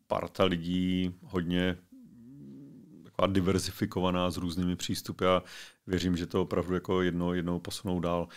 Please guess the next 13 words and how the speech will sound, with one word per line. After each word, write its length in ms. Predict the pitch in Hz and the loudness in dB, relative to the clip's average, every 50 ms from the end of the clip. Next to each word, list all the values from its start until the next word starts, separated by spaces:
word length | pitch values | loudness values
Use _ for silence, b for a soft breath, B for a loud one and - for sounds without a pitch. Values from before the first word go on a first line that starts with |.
| B B - | B B -2
Jestli 200 | 104 - - 123 | 0 2 2 4
bude 160 | 113 117 117 | 2 2 0
tím 240 | 117 165 156 104 - | 0 -2 -2 -2 -4
správným 460 | - - - - - - 95 98 92 | -4 -2 -2 -2 0 0 0 0 0
směrem, 680 | - - - 104 95 95 98 95 95 98 98 95 92 | -2 -2 -2 0 0 2 2 2 2 0 0 0 0
nebo 220 | 90 87 85 90 | -2 0 0 0
ne, 200 | 87 85 85 82 80 - - 107 | 2 2 0 0 -4 -8 -16 -16
nám 180 | 95 95 92 | -14 -14 -14
ukáže 340 | 85 80 - 95 87 92 92 | -10 -4 -2 -2 0 0 0
samozřejmě 340 | 85 - 95 90 85 85 92 | -2 0 0 0 0 -2 -4
jako 180 | 87 87 - | -4 -4 -4
budoucnost, 680 | 95 85 85 98 90 87 85 - - 107 92 87 - - - | -6 -6 -4 -2 -2 -2 -4 -4 -2 -2 -2 -2 -4 -4 -2
ale, 320 | - 85 87 90 90 87 | 2 4 4 4 4 4